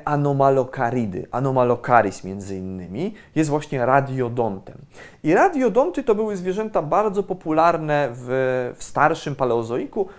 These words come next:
chociaż dotrwały do końca okresu dewońskiego już jako formy reliktowe, ale w Kambrze, w Ordowiku były dosyć, dosyć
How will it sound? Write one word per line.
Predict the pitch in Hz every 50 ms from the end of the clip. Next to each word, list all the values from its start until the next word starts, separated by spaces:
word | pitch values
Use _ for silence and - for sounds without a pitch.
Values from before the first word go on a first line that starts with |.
| - -
chociaż | 392 - 466 339
dotrwały | 208 202 214 214 - - - 247 247 240 226 202
do | 180 165
końca | - - 208 208 202 202 196 - - 185 165 165 - - - - -
okresu | 139 - - 160 165 156 - 135 123
dewońskiego | 120 139 139 123 120 117 110 110 - - - - 98 98 110 143
już | 175 202 202 185 -
jako | 175 - - 139
formy | - 143 135 131 123 117 117
reliktowe, | 110 101 104 104 104 - - 107 107 - 160 226 - - - - - -
ale | - - 339 269 233 214
w | - -
Kambrze, | - 175 196 226 226 190 196 180
w | 165
Ordowiku | 170 160 147 143 135 185 190 - 196
były | 165 156 160 151 135
dosyć, | 123 151 180 175 - 151 143 143
dosyć | 139 139 147 - 147 131 - -